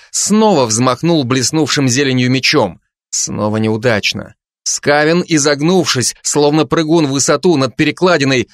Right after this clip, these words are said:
сумел уйти от удара. Рядом мелькнули несколько серых теней.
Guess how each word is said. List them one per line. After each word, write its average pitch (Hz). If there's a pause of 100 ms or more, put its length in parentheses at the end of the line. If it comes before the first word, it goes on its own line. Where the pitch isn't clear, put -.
(140)
сумел 175
уйти 175
от 113
удара. 123 (1000)
Рядом 147
мелькнули 156
несколько 151
серых 151
теней. 151